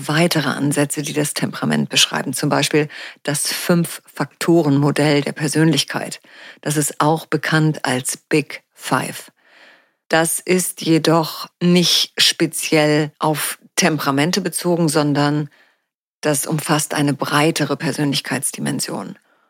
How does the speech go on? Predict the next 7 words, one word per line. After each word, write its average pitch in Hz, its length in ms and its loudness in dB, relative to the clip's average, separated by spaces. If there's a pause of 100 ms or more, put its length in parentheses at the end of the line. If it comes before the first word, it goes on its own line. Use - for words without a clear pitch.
(440)
Zum 156 160 -2
Beispiel 143 400 2
Offenheit 151 720 0
für - 180 0
Erfahrungen, 147 920 0
Gewissenhaftigkeit, 147 1400 -2
Extraversion, 147 1080 0